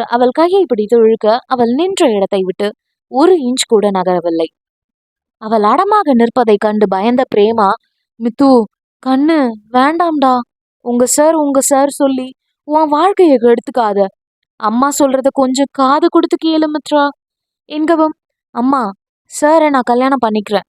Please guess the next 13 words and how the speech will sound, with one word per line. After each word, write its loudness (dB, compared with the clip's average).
அவர் 0
இப்போ -2
ரொம்ப 0
கஷ்டத்துல 0
இருக்காரு, -2
என்னால 0
அதை 0
பார்த்துட்டு 0
எப்படி 2
சும்மா -2
இருக்க -2
முடியும்? -2
ப்ளீஸ்மா, 2